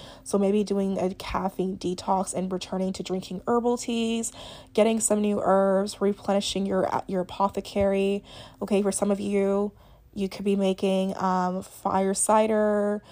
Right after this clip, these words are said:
or elderberry syrup, okay, making some tinctures and whatnot for the winter months, preparing for the winter solstice,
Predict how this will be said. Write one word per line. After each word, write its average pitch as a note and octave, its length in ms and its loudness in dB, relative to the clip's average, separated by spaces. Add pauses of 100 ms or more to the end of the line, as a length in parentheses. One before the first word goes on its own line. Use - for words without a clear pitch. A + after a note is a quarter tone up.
(320)
or F#3 280 2
elderberry G3 520 2
syrup, F#3+ 460 2
okay, F#3+ 220 -4
making F#3+ 340 -4
some F#3+ 320 -4
tinctures G3+ 460 -4
and F#3+ 100 -2
whatnot F#3 520 0
for G3 480 0
the G3 120 -2
winter F#3 320 -4
months, F#3 400 0
preparing A3+ 520 0
for G3+ 140 -2
the F#3+ 60 -2
winter F3+ 200 -2
solstice, F#3+ 800 2